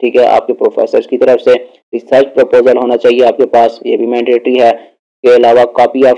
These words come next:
transcript, ठीक है, English language में होनी चाहिए और अगर English language में नहीं है तो फिर उसकी translation भी होनी चाहिए साथ में।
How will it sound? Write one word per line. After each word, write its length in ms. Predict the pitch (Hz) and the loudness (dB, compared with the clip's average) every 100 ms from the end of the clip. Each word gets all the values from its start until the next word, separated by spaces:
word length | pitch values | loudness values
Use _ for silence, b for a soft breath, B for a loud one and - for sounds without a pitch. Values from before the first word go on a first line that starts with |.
| - | 0
transcript, 640 | 127 110 - 131 131 135 123 - _ 131 | -4 -2 0 0 2 0 -2 -6 _ -8
ठीक 160 | 127 | 0
है, 120 | 127 - | 0 0
English 300 | 135 135 131 | 0 0 0
language 280 | 127 127 135 | 0 0 0
में 100 | 135 | -2
होनी 220 | 127 127 | -4 -2
चाहिए 280 | 127 123 131 | 0 0 0
और 180 | 113 | 0
अगर 180 | 113 117 | 0 0
English 300 | 120 127 127 120 | 0 -2 -2 -2
language 260 | 117 120 | -4 -4
में 100 | 120 | -6
नहीं 280 | 117 120 143 | -8 -6 -2
है 100 | 120 120 B - | -2 -4 B -12
तो 60 | - | -2
फिर 180 | 120 | 0
उसकी 220 | 117 - 135 | 0 0 -2
translation 640 | 139 120 104 113 - 104 | 0 -2 -2 -4 -4 -8
भी 80 | 104 | -8
होनी 220 | 110 107 | -10 -8
चाहिए 360 | 113 95 104 101 | -4 -2 -2 -4
साथ 320 | 110 107 107 | -4 -6 -8
में। 120 | 101 | -10